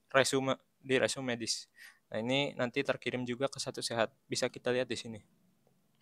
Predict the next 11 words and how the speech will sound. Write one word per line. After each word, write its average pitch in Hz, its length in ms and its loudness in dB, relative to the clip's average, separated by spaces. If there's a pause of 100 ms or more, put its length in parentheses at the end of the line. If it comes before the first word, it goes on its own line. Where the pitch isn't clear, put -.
(580)
Nah, 113 160 -6
di - 40 -10
sini 120 200 0
ada 123 240 8 (500)
rank-nya 127 320 8
juga 123 320 8
ya, 135 160 8
berdasarkan 123 560 0
rank 139 240 2
urutannya, 131 560 0
atau 131 320 6